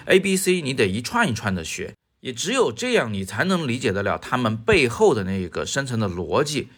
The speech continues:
理解他们的原理，理解他们为什么要被发明，以及使用在什么情况下。而那些碎片化的学习方式，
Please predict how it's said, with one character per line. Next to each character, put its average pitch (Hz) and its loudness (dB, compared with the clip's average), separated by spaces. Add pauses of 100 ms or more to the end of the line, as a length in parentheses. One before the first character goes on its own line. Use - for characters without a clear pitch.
(120)
理 123 -4
解 110 -2
他 - -4
们 107 0
的 90 -4
原 87 -4
理， - -6
理 135 -4
解 135 0
他 107 -4
们 107 -4
为 127 4
什 - -6
么 90 -2
要 113 2
被 110 -4
发 131 -4
明， 101 -2
以 95 -2
及 95 -6
使 - -4
用 120 -2
在 95 -2 (220)
什 - -4
么 101 -6
情 90 -4
况 113 -2
下。 - -10 (340)
而 180 4
那 196 0
些 190 2
碎 262 0
片 165 0
化 113 2
的 101 0
学 107 -4
习 104 -2
方 104 0
式， 101 -4